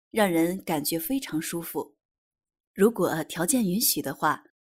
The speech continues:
我很想把全身都泡在这个香橙水里面。我太喜欢香橙了，光是有香橙，冬天一下子就变得快乐起来了。尤丽奶也给我送上了圣诞祝福，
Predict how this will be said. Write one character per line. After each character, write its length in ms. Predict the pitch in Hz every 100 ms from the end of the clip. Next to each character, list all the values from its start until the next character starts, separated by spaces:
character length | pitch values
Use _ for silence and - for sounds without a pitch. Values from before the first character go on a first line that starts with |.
| _
我 140 | -
很 200 | 180 190
想 340 | 269 170 131 165
把 140 | - 208
全 260 | - 208
身 320 | 196 - 226 233
都 120 | 208
泡 240 | 196 202
在 160 | 165 160
这 100 | 165
个 100 | 160
香 240 | - 208
橙 220 | 214 - 160
水 200 | 160 156
里 140 | 156
面。 280 | 143 - - _ _ _ _ _ _
我 160 | - 185
太 220 | 185 269
喜 160 | 233 135
欢 160 | 160
香 240 | 151 165 165
橙 220 | - 135
了， 220 | 147 - _ _ _ _ _
光 220 | - 285 294
是 160 | 285
有 100 | 185
香 260 | 165 254 262
橙， 320 | 226 151 170 _ _ -
冬 200 | 233 247
天 380 | - 254 262 -
一 80 |
下 260 | 175 - 208
子 280 | 165 151 156
就 120 | 175
变 220 | 170 180
得 80 | 151
快 240 | - 226
乐 100 | 170
起 160 | 147 -
来 200 | 120 104
了。 180 | 131 - _ _ _ _ _ _ -
尤 160 | 214
丽 120 | 269 294
奶 260 | 180 147
也 180 | 143 165
给 160 | 156 180
我 140 | 170
送 200 | 160 185
上 220 | 160 165
了 100 | 151
圣 200 | 151 208
诞 180 | 180 156
祝 180 | 160 175
福， 360 | 147 135 131